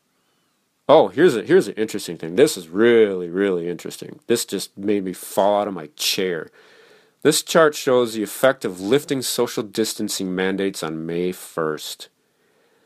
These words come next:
So, this chart shows daily fatalities. This is for the United States. It peaked at around two thousand. I don't know when they, I don't know when this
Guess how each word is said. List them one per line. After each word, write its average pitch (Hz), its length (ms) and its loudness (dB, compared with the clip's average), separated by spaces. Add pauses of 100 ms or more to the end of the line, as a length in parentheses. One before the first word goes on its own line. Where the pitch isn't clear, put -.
(120)
So, 120 640 4 (1160)
this 127 300 2
chart 131 460 4
shows 107 460 0
daily 110 540 2
fatalities. 95 840 0
This 98 220 -4
is 87 80 -8
for - 100 -4
the 104 60 2
United 95 320 -2
States. - 520 -6 (1600)
It - 160 -16
peaked 156 280 2
at 123 80 4
around 110 380 0
two 127 140 -6
thousand. 98 480 2
I 104 80 -2
don't 147 140 0
know 85 100 -6
when 90 340 -2
they, 85 180 -8 (140)
I 107 80 -6
don't 123 140 -2
know 90 80 -4
when 92 420 -4
this - 320 -6